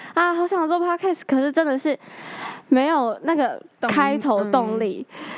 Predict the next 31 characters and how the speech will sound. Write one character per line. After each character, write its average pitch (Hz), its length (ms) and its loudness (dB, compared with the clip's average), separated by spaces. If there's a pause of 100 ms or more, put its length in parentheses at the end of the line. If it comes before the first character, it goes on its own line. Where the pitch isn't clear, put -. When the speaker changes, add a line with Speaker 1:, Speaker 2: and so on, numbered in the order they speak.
(140)
Speaker 2:
嗯。 - 80 -16
Speaker 1:
然 254 100 6
后 330 160 2
就 311 180 0
是 302 80 -2
金 294 240 0
钱 330 160 0
来 202 160 0
源， 196 160 0
我 311 100 4
也 427 140 0
可 320 140 0
能 214 180 0
做 302 160 2
不 247 100 0
到 254 220 2
像 262 320 0 (680)
不 277 140 6
加 240 220 0
糖 214 280 0
这 202 220 0
样 196 340 -2
写 254 280 4
什 294 100 2
么 208 100 0
企 269 200 0
划 277 120 2
书 277 200 -2
给 233 260 0
爸 240 320 2
妈， 208 340 0